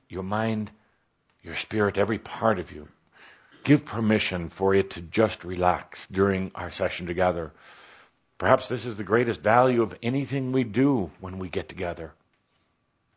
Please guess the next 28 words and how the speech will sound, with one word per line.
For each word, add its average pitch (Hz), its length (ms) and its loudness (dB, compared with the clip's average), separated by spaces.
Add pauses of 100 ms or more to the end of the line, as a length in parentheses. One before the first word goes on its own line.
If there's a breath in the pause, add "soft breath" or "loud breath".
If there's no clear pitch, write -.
(140)
It's - 100 -12
a 95 40 -8
reprieve. 104 640 0 (1600 soft breath)
It's 110 180 -8
a 92 60 -10
time 101 760 -2
of 90 240 -6 (120)
just - 560 -6 (540 soft breath)
letting 107 280 2
go, 98 380 6 (160)
putting 135 240 2
down 120 360 4
that, 101 300 0
uh, 90 220 2 (560 soft breath)
battle 95 360 0
armor, 80 520 -8 (960)
putting 107 300 -6
down 98 400 0 (280 soft breath)
any 104 200 -2
protective - 1080 -6 (580 soft breath)
type - 320 -4
of 85 200 -8
barriers 98 600 0
around 90 400 0
you. 76 140 -10
And 120 120 -2
I 131 120 4
understand 107 680 0